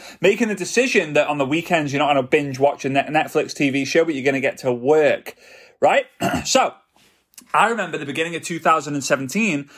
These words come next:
I made a decision that I was gonna commit two thousand and seventeen, the whole year, I was gonna commit, I don't think I've ever shared this story, I was gonna commit to just building the business.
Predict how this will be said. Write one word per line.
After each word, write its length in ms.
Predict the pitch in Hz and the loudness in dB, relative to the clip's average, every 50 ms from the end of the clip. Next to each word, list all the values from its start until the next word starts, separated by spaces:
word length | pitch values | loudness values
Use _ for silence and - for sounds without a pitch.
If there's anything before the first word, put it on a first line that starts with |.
| - - - _ - | -20 -20 -14 _ 0
I 220 | 147 165 190 220 | 2 2 2 2
made 260 | 220 208 175 156 135 139 | 0 0 -2 0 -2 -4
a 40 | |
decision 600 | 120 143 131 127 - 143 123 117 - 120 120 165 185 - _ _ _ | -4 -4 -6 -4 -2 -2 -2 -2 -2 -4 -6 -6 -8 -14 _ _ _
that 100 | 139 139 | 2 4
I 140 | 151 160 160 | 4 4 2
was 140 | 156 143 - | 0 -2 -2
gonna 180 | 165 147 147 | -2 -2 -2
commit 480 | 143 - - 151 160 185 180 147 - - | -4 -4 -8 -4 0 0 0 0 -2 -4
two 160 | - 175 175 | -4 -4 -4
thousand 400 | 175 - 175 156 151 143 151 143 | 0 2 2 2 4 2 0 -4
and 100 | 143 131 | -6 -2
seventeen, 480 | - 156 147 147 131 - 175 170 151 139 | -2 -2 -2 -2 -4 -4 -4 -4 0 2
the 160 | 151 160 160 | 4 4 4
whole 720 | 160 - - - - - 190 208 226 240 247 254 254 247 226 | 2 -2 -8 -4 0 2 4 4 4 2 2 0 0 -2 -2
year, 520 | 185 156 170 202 214 196 127 80 69 - - _ _ _ _ _ _ _ _ _ _ _ _ - | -2 0 2 2 2 2 0 -4 -6 -12 -16 _ _ _ _ _ _ _ _ _ _ _ _ 2
I 140 | 143 165 190 | 2 2 2
was 160 | 196 202 202 | 0 0 0
gonna 180 | 202 196 190 190 | 0 0 0 0
commit, 640 | 190 - - 180 175 190 196 156 131 113 - - _ _ _ | -4 -6 -8 -6 -2 0 2 2 2 0 -2 -8 _ _ _
I 40 | 135 | 0
don't 140 | 151 208 247 | 2 2 2
think 140 | 269 254 180 | 2 2 0
I've 40 | 143 | 0
ever 140 | 135 123 | 0 0
shared 300 | 117 - 135 127 131 131 | -2 -4 -2 -2 -2 -2
this 100 | 147 143 | -4 -10
story, 220 | - - 120 117 - - - - _ - | -10 -8 -8 -8 -8 -12 -20 -10 _ 0
I 80 | 165 | 0
was 80 | 190 185 | 2 4
gonna 180 | 202 196 190 | 2 2 0
commit 400 | 185 - 180 160 185 170 - - | 0 -4 -4 -2 0 0 0 -2
to 100 | - 175 | -4 -6
just 200 | 131 147 135 139 | -4 -4 -2 0
building 260 | 156 143 139 131 135 127 | 2 2 2 2 0 0
the 80 | 123 | 0
business. 480 | 113 113 107 - 120 117 - - - | 0 0 0 -2 -4 -4 -4 -8 -12